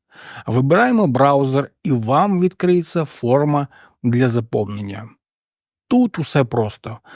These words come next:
Вписуємо сюди адресу своєї пошти. Тут пишемо свій нікнейм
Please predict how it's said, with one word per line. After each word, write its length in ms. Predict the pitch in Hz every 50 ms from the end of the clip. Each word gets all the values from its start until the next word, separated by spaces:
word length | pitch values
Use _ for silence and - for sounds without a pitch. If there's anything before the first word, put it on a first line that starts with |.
| - - -
Вписуємо 720 | - - - _ 240 240 226 180 - 180 156 147 139 135
сюди 280 | 127 - 139 131 120 127
адресу 540 | 123 - 123 120 113 135 147 135 - - 117
своєї 520 | - - - 120 127 139 147 147 131 117
пошти. 600 | 113 - - 110 107 107 - - - 190 190 190 - _ _ _ _ _ _ - - - - - _ _ -
Тут 260 | - 240 190 196 -
пишемо 400 | 156 143 127 - 135 127 123 117
свій 300 | - - - 160 156 135
нікнейм 680 | 123 120 120 117 110 - - 127 127 139 131 113 -